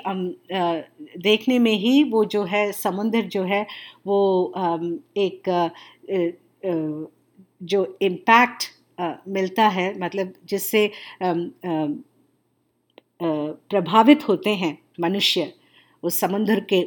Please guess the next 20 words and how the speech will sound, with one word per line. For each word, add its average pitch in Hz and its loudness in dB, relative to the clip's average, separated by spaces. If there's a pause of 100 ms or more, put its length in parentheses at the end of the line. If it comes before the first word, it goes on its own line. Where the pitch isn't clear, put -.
(140)
سمندر 220 2
کو 214 2
دیکھ 185 2
کر 170 0 (580)
وہ 214 2 (240)
کس 285 4
لیے 294 8
پربھاوت 190 2
ہوتے 165 -4
ہیں؟ 160 -10 (300)
کیونکہ 254 2
وہ 233 2
جو 269 2
ہے، 226 0
وہ 240 0
سمندر 220 0 (300)
صرف 254 6
اپ-، - -4 (720)
اے، 180 -4
اے، - -6